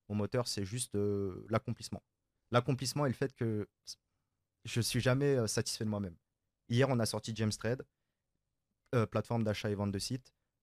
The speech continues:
Plein de personnes m'ont dit, « Putain, super ta plateforme, stylé et tout. » Bah, moi, je me focus que sur le négatif.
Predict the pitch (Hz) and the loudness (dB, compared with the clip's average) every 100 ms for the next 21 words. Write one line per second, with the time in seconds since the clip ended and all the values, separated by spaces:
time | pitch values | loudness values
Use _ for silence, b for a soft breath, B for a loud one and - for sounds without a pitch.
0 | - 151 151 - 143 - 135 117 110 110 | 4 6 4 0 -2 -2 -2 0 0 -2
1 | - - 127 90 - - 131 117 - 120 | -8 -10 -8 -4 -4 -4 -6 -6 -6 -8
2 | - 107 - - 131 123 110 131 160 _ | -4 -4 -4 -4 -2 0 0 -2 -4 _
3 | _ _ - 104 123 - 110 - 107 107 | _ _ -4 -2 -2 -2 -4 -6 -10 -10
4 | - 117 113 107 101 - 90 | -8 -6 -4 -4 -6 -8 -18